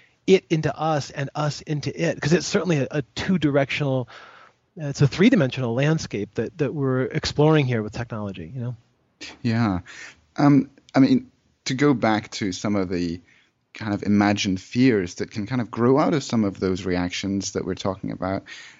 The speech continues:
Speaker 2: to very, you know, subtle, uh, aspects of a robot, there is this great grander idea of, of the robot as a, as a real threat, not just to an individual, but to all mankind.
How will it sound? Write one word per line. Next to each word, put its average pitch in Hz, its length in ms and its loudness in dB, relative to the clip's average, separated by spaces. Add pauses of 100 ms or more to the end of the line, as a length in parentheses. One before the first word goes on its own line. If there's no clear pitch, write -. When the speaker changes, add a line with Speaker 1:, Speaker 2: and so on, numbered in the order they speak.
Speaker 2:
to 101 120 -4
very, 95 300 2
you 90 220 -2
know, 90 120 -4 (280)
subtle, 113 600 0 (280)
uh, - 340 -12 (220)
aspects - 600 -2
of 95 100 -6
a 95 40 -6
robot, 87 440 -2 (640)
there 120 200 4
is 135 140 4
this 117 180 -2
great 113 380 2
grander 110 380 0
idea 92 420 -4
of, 90 400 -10
of 95 200 -8
the 90 160 -4
robot 87 420 0
as 90 160 -8
a, - 100 -6
as 92 120 -8
a 95 80 -2
real 104 380 4 (320)
threat, 104 500 -2
not 123 200 6
just 113 300 0
to 95 140 0
an 95 80 2
individual, 107 440 2
but - 160 -4
to - 140 -4
all 90 80 -2
mankind. 87 760 -2